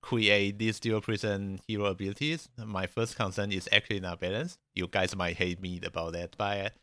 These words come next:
I was trying to find the, uh, correct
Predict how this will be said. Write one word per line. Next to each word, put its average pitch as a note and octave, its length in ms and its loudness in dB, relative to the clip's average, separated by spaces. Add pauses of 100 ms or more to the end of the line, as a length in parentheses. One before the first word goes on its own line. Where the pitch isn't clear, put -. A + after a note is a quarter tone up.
(300)
I D#3+ 100 6
was E3+ 180 4
trying B2 220 6
to A#2 100 2
find A2 540 0
the, G2 640 -2 (920)
uh, F#2+ 540 2 (380)
correct G#2+ 560 4